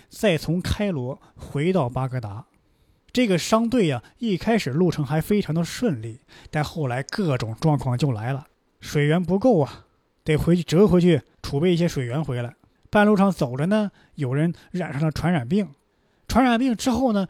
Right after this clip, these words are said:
商队又碰上了沙暴。本来沙暴呢，就是几天就结束了，但是这个沙暴不简单。每次天气晴朗之后，一群人装上货物，正准备走，沙暴又来了，连续持续了好几个星期。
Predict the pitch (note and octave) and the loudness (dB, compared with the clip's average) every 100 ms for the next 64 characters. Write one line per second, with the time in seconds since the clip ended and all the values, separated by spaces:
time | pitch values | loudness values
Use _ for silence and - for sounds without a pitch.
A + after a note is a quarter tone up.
0 | - - G3+ G3+ F3+ F3+ - G3 D3+ D3+ | -6 0 4 4 4 4 2 -2 -2 -4
1 | C3+ G3 F#3+ G#3 - _ _ _ _ _ | -2 -2 0 0 -4 _ _ _ _ _
2 | - D#3+ F3+ B3+ - B3+ B3+ G#3+ E3+ - | 0 2 4 2 2 2 4 2 0 -6
3 | G#3+ G3 - D3+ C#3+ A3 A3 - C#3+ E3+ | -8 -8 -8 -6 2 2 2 0 -2 0
4 | A#3+ D3+ - _ _ _ - C4 - F4+ | 0 -2 -6 _ _ _ 2 4 4 4
5 | A3+ F#3 F#3+ F3+ D3+ - _ D3+ C#3+ A#2 | 4 2 4 4 0 -4 _ -4 -4 -6
6 | A2+ B2 - _ _ _ D#3 D#3 D#3+ B3+ | -8 -10 -12 _ _ _ 0 0 2 2
7 | G#3 A3+ G#3+ F#3+ - G3 D3+ F3 E3+ F3+ | 2 2 2 0 2 2 2 0 0 0
8 | F3+ E3+ F3 E3 G3 F#3+ E3+ E3 - G#3+ | 0 0 0 0 -2 0 0 -2 -2 0
9 | D3+ D3 - - - F3 C#3 F3+ C#3+ B2 | 0 -2 -6 -2 0 2 2 0 0 -6
10 | - - F3 E3+ E3+ D3 G#3+ D3 G2+ A2 | -12 -4 -2 2 2 2 2 0 -4 -14
11 | B2 _ _ - E3+ C#4 C#4 G#3+ - A3+ | -18 _ _ -4 0 2 2 0 0 -2
12 | A3+ A3+ D#3 F#3 A3+ C#3+ D3 G#3 G#3+ - | 0 0 0 0 0 0 -2 -2 -4 -2
13 | A#3+ A3 | -4 -4